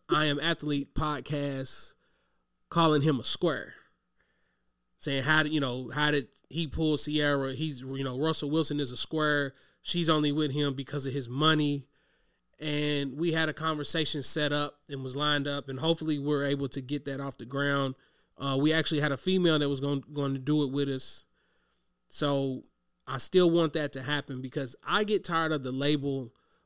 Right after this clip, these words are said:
of you use your podcast or you use social media to bash women, and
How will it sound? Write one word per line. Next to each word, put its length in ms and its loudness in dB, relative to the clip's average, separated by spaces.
of 540 -2
you 180 -4
use 320 2
your 80 4
podcast 840 -2
or 40 -6
you 120 -4
use 280 -2
social 340 -2
media 560 -6
to 420 -4
bash 640 -2
women, 580 0
and 280 -8